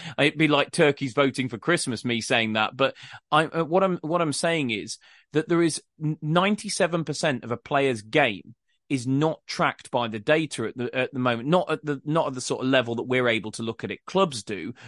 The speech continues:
because they have G P S data and they have, um, uh, and they have heart rate monitors and things like that. So they get the physical data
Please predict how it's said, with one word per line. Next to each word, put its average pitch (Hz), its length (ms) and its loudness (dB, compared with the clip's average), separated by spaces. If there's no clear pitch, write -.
because 127 240 -2
they 127 140 2
have 120 180 -2
G 127 220 -2
P 123 180 -2
S 117 160 -4
data 110 480 -2
and 117 100 -4
they 110 140 0
have, 110 380 -4
um, 107 340 -2
uh, 127 220 -2
and 127 120 0
they 117 40 2
have 110 100 -2
heart 131 240 2
rate 120 160 0
monitors 117 400 -6
and 110 100 -6
things 113 240 -4
like 113 140 -6
that. 135 180 -2
So 147 100 -8
they 156 120 2
get 160 160 -2
the 131 80 -10
physical 147 540 -4
data 107 420 -6